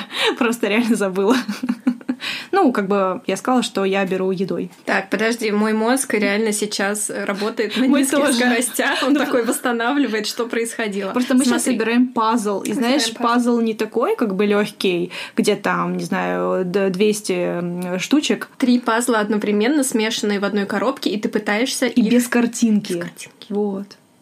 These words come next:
Speaker 2: И ещё есть недостающие части. Примерно так я себя сейчас чувствую.
Speaker 1: Ну да, я себя примерно так тоже чувствую. Да. Ну, посмотрим. Щас мы
Speaker 2: Подожди.
Speaker 1: реконструируем.
Speaker 2: Я предлагаю сейчас концентрироваться вот на этом периоде, который был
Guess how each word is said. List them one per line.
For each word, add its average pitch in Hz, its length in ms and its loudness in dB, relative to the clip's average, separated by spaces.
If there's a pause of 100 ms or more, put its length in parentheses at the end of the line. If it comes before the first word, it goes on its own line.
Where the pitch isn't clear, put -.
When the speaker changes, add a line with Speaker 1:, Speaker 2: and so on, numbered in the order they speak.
(180)
Speaker 2:
И 233 60 2
ещё 208 180 2 (180)
есть 233 220 0
недостающие 208 640 -2
части. - 400 -8 (200)
Примерно 294 360 4
так 214 180 0
я 208 80 0
себя 214 200 0
сейчас 240 280 0
чувствую. 247 400 2
Speaker 1:
Ну 285 220 4
да, 254 100 4
я 233 160 4
себя 247 220 0
примерно 240 500 2
так 220 240 -4
тоже 208 240 0
чувствую. 208 680 -2
Да. 175 260 -4 (100)
Ну, 233 180 2
посмотрим. 190 420 -4
Щас 208 180 -4
мы 214 80 2
Speaker 2:
Подожди. 220 480 0
Speaker 1:
реконструируем. 233 640 2
Speaker 2:
Я 220 120 2
предлагаю 226 440 2
сейчас - 240 -4
концентрироваться 214 800 -2
вот 208 100 -6
на 202 140 0
этом 202 200 -2
периоде, 220 520 0
который 202 600 0
был 190 420 0